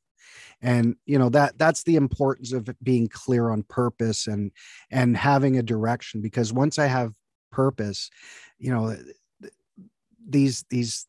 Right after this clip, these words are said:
these seemingly in the moment significant events are, are a small blip. They're, they're not important enough to stop. I'm too busy getting to my, to where I'm going.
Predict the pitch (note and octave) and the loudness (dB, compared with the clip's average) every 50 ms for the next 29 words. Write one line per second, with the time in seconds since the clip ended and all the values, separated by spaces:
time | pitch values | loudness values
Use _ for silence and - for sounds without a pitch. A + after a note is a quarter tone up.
0 | _ - B2+ A#2+ A2 - - - F3 F3+ F3+ E3+ D#3+ D3+ D3 C#3+ C3+ C3 B2+ A#2+ | _ -8 -6 -6 -6 -4 -2 2 2 4 4 4 4 6 6 6 6 4 4 4
1 | B2+ C#3 C#3 C3 B2+ - - B2+ A#2 A#2 C3 C3+ - - - - - B2 A2+ G#2 | 2 2 2 2 0 -2 -4 -4 -2 -2 -2 -2 -2 -4 -8 -6 -6 -6 -4 -4
2 | G2 B2 B2 C3 C3+ B2+ - - - A#2 A2 A2 A#2 - - A2 A2+ G#2+ G#2+ A2 | -4 -4 -2 -2 -2 -2 -4 -4 -4 -4 -4 -4 -4 -6 -6 -6 -4 -4 -4 -6
3 | A2+ - _ _ - - - - _ - A#2 - - - C3+ C3+ C3 B2 G2+ G#2 | -8 -10 _ _ -20 -20 -20 -14 _ -8 -6 -6 -4 -2 0 2 2 2 0 0
4 | G#2+ C3 C#3 A2+ - _ - - - A2+ A2 G#2+ G#2 G#2 G2 - - - _ _ | -2 -2 -2 -2 -6 _ -18 -10 -6 -4 -2 -2 -2 -2 -4 -6 -10 -20 _ _
5 | - _ _ _ - A#2 A2 A#2 B2 B2+ C#3+ C3+ C3 A#2+ - - - C#3+ D3 - | -20 _ _ _ -4 -2 0 2 2 4 4 4 2 0 -2 0 2 2 2 2
6 | C#3 C3 B2+ A#2 A2 - - C3+ - - - - C3+ D3+ D3 B2 - B2 A2 G#2 | 0 -2 -2 -2 -2 -4 -8 -10 -10 -8 -4 -2 0 2 2 0 0 -2 -4 -2
7 | - - C#3 B2+ A2 C3+ C#3+ C3 A#2+ C3 G#2+ A2+ A#2+ A#2 A#2 A2 A2 - - A2 | 0 2 2 4 6 6 4 4 4 0 -2 -2 -2 -2 -4 -6 -8 -10 -10 -8
8 | A2 A2 A2 A2 G#2 G2+ G#2 - - _ - - A#2+ A2+ G#2 G#2 G2 F#2+ A2 A#2+ | -6 -6 -4 -4 -6 -6 -8 -12 -16 _ -8 -4 -2 -2 -2 -2 -2 -4 -4 -4
9 | B2+ A2+ F#2+ F#2 | -4 -6 -8 -12